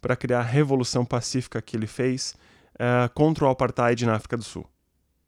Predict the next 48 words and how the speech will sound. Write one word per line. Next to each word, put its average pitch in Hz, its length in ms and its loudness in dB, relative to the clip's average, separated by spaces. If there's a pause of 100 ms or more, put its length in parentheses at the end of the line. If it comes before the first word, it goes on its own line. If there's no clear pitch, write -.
(840)
Quando 214 240 2
Thoreau 202 240 6
tinha 180 220 2
vinte 170 260 0
e - 60 -8
sete 160 340 0
anos, 139 480 4
em 123 100 4
mil 151 200 8
oitocentos 135 260 0
e - 20 -12
quarenta 120 300 -4
e 98 40 -8
cinco, 107 520 -2 (460)
ele 185 200 0
foi 185 240 2
viver 151 520 0
nos 175 240 -2
bosques, 175 640 0 (420)
à 156 220 6
margem 160 480 4
do 147 220 2
Lago 135 300 4
Walden, 131 420 6
em - 20 4
um 151 100 4
terreno 180 440 2
que - 120 -2
era 160 200 4
de 131 100 2
um 143 80 6
amigo 151 300 4
dele, 143 280 2 (440)
o 120 260 0
Ralph 107 320 0
Waldo 113 400 0
Emerson, 139 400 -2
que - 100 -20
também 117 280 2
é 120 40 4
um 113 80 2
grande 117 360 2
escritor 123 420 -2
e 131 40 -4
foi 107 180 -4
seu 123 160 -2
padrinho 110 340 -2
literário. 120 480 -2